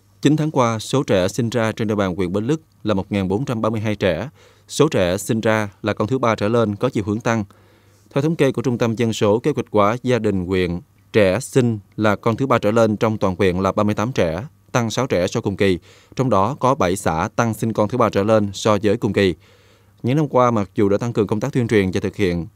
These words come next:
biện pháp để kéo giảm mục tiêu sinh con thứ ba trở lên, tuy nhiên mục tiêu này vẫn chưa có được kết quả bền vững. Trong thời gian tới, Ban chỉ đạo công tác dân số kế hoạch hóa gia đình huyện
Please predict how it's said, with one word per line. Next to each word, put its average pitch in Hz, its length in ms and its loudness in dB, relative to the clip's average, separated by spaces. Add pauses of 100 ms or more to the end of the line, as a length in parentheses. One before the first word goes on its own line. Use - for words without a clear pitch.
biện 92 220 0
pháp 151 220 -2 (200)
để 95 160 2
kéo 123 240 -4
giảm 107 200 0
mục 107 140 -6
tiêu 113 160 2
sinh 117 160 -4
con 107 120 -2
thứ 127 80 -2
ba 117 140 0
trở 101 120 -2
lên, 110 240 2 (400)
tuy 139 120 4
nhiên 135 140 2
mục 107 100 -2
tiêu 120 120 -2
này 110 220 0
vẫn 101 160 0
chưa 127 180 2
có 135 160 -2
được 110 280 0
kết - 200 -6
quả 95 240 2
bền 104 220 0
vững. 95 240 0 (480)
Trong 113 180 2
thời 104 100 -4
gian 101 140 -2
tới, 107 280 2 (300)
Ban 123 160 2
chỉ 135 100 -2
đạo 104 120 2
công 110 160 -2
tác 151 220 -4
dân 120 200 2
số 107 240 2
kế 165 140 -4
hoạch 123 220 -4
hóa 101 260 4
gia 123 100 2
đình 92 260 0 (180)
huyện 90 300 2